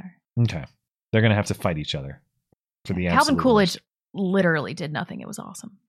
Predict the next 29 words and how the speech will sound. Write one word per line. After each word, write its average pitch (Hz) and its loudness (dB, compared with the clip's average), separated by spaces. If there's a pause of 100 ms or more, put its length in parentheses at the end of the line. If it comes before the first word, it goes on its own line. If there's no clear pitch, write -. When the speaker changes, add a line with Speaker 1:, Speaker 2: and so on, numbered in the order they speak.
(120)
Speaker 2:
<laughs> - -2
I 135 8
was 147 4
watching 175 0
a 123 6
documentary 107 4
about 87 2
Mount 87 0
Rushmore 110 0
the 113 0
other 110 0
day 117 2
and 90 -2
Calvin 92 -2
Coolidge 90 0
visiting 92 -2 (560)
to, 82 0
Speaker 1:
Yeah. 98 -8
Speaker 2:
I - -4
forget 85 -6
what 85 -4
he 87 -10
was 76 -6
doing, 76 -6
some 101 0
commemoration 87 -2
or 85 -4
something. 82 -6
But - -14